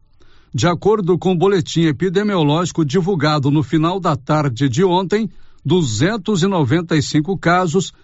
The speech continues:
estão sendo monitorados e outros duzentos e vinte e sete são suspeitos por apresentarem sintomas compatíveis com a doença. Em Silvânia,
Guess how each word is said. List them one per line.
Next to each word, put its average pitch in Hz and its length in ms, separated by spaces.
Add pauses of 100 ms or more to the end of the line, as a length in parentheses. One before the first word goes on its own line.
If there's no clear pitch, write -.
(100)
estão 170 400
sendo 165 380
monitorados 156 1080 (280)
e 202 120
outros 156 440
duzentos 147 640
e 143 60
vinte 151 280
e 196 60
sete 180 540 (180)
são 180 300
suspeitos 190 800
por 180 160
apresentarem 151 720
sintomas 165 720
compatíveis 165 920
com 160 160
a 156 60
doença. 139 580 (560)
Em 143 140
Silvânia, 190 680